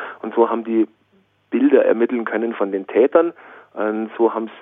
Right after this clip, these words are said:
äh, ermitteln können, dass <laughs> einer tot ist und der zweite möglicherweise flüchtig ist. Und wer das ist, was sich Leute gemeldet haben, ja, den kennen wir. Und der ist dann schließlich auch, äh, festgenommen worden, als er sich in dem Boot versteckt hat. Ähm, ob's ohne Kamera gegangen wäre, weiß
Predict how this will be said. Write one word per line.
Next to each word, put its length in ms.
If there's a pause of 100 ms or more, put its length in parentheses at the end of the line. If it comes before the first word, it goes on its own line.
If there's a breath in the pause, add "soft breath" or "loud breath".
äh, 180
ermitteln 320
können, 280
dass 160
<laughs> 80
einer 340
tot 300
ist 160
und 120
der 120
zweite 340
möglicherweise 640
flüchtig 360
ist. 140
Und 180
wer 160
das 180
ist, 160 (380 loud breath)
was 140
sich 120
Leute 260
gemeldet 380
haben, 140
ja, 120
den 160
kennen 200
wir. 180 (340 loud breath)
Und 140
der 100
ist 120
dann 100
schließlich 380
auch, 380
äh, 120
festgenommen 680
worden, 240
als 160
er 100
sich 100
in 100
dem 120
Boot 240
versteckt 420
hat. 100 (580 loud breath)
Ähm, 280 (260 soft breath)
ob's 200 (120)
ohne 280
Kamera 500
gegangen 640
wäre, 400
weiß 220